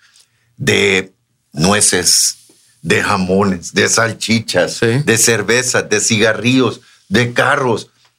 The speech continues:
Speaker 1: Entonces te volvés como una persona que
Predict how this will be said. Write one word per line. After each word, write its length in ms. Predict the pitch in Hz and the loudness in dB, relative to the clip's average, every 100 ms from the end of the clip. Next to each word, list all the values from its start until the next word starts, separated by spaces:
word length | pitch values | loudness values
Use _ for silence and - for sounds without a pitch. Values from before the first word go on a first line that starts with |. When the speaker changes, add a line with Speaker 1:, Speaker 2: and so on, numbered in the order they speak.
| _ _ _ _ | _ _ _ _
Speaker 1:
Entonces 420 | 117 110 110 123 | -4 0 0 0
te 80 | 123 | 0
volvés 280 | 113 110 120 | 0 0 0
como 180 | 131 123 | 2 2
una 220 | 127 131 | 2 2
persona 380 | 131 117 135 135 | 0 2 2 0
que 200 | 135 123 | 0 -2